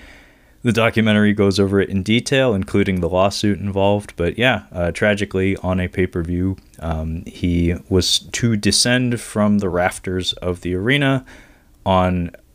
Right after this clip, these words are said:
uh, on a, on a steel cable, um, but the, the, the stopper,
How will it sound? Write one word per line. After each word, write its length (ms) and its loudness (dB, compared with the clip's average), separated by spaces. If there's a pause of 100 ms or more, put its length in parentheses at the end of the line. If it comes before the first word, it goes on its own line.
(160)
uh, 360 0 (160)
on 180 0
a, 60 0 (280)
on 180 -6
a 40 -4
steel 260 0
cable, 540 0 (580)
um, 360 0
but 260 -2
the, 360 0 (280)
the, 260 -2
the 140 -4
stopper, 600 0